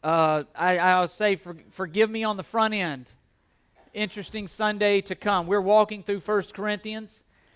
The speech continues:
and what we, what we, what we're gonna talk about today is, is, is, uh, shocking. I-, it's, it's absurd. I-, it's repulsive.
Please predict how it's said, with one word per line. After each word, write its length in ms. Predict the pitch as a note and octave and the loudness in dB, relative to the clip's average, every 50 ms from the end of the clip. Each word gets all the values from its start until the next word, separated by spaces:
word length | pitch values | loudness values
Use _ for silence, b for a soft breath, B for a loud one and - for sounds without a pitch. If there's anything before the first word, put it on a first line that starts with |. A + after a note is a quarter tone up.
| _ _ _ - | _ _ _ -8
and 120 | D#3+ D#3+ | 0 4
what 200 | F#3+ A3+ B3+ B3+ | 4 4 4 4
we, 100 | B3 B3 | 2 -2
what 340 | A#3 G#3 G3 A3 C4 B3+ A#3 | -2 2 4 4 4 4 2
we, 320 | A#3+ B3 B3+ A#3+ G#3 G#3 - | -2 -2 -2 -2 -4 -8 -4
what 240 | F#3+ G3 B3 B3+ B3 | 0 2 2 2 2
we're 160 | C4+ C4+ B3 | 2 0 2
gonna 220 | A3 B3+ A#3+ A3+ | 2 0 -2 -2
talk 340 | - - G#3+ A#3 A#3 A3 F3+ | -2 0 2 4 4 4 2
about 260 | A3 G3 G#3+ A3 G#3 | 2 2 2 2 2
today 460 | - F#3 F3 A3 A3 A3+ A#3 A3+ A3+ | 0 0 4 6 8 8 8 6 6
is, 320 | G3+ G3 F#3+ F3+ D3+ - - | 4 0 0 0 -4 -8 -6
is, 400 | - G3 G3 F#3 E3 C#3+ - - b b b b b b b | -4 -2 -2 -2 -4 -6 -12 -20 b b b b b b b
is, 380 | A3+ G3+ F#3+ F#3 E3 C#3 D3+ | -2 -2 0 -2 -2 -4 -4
uh, 100 | F3 D#3 | -4 -4
shocking. 680 | - - - - A#3 G#3+ A3 A3+ - - B3+ B3 B3 A#3 - _ _ _ _ _ _ _ _ _ _ _ _ _ _ _ _ _ _ _ _ _ _ _ _ - | -4 -4 2 4 6 6 6 4 0 -6 -12 -12 -14 -18 -20 _ _ _ _ _ _ _ _ _ _ _ _ _ _ _ _ _ _ _ _ _ _ _ _ -8
I-, 40 | - | -4
it's, 420 | F#3+ G3+ A3 G3+ F#3+ - - - - | -4 -2 0 -2 -2 -4 -8 -12 -8
it's 220 | G3 F#3+ - - | -8 -8 -6 -6
absurd. 840 | F3+ D#3 C3+ - - - - A3+ A3+ A3+ A#3 A#3 B3+ C4 C4 A3+ A3 _ _ _ _ _ _ _ _ _ _ _ _ _ _ _ _ _ _ _ _ _ _ _ - - | -10 -10 -10 -12 -14 -6 0 2 6 6 6 6 6 4 -2 -6 -10 _ _ _ _ _ _ _ _ _ _ _ _ _ _ _ _ _ _ _ _ _ _ _ -2 0
I-, 20 | |
it's 320 | G3 F#3+ G3 G3 F#3+ - - | 0 0 0 -2 -4 -6 -10
repulsive. 800 | D#3+ - - - G#3+ A#3 A#3+ A#3+ A#3 - C4+ C4+ C4 A3+ - | -12 -12 -6 0 2 2 2 2 0 -2 -8 -8 -8 -10 -14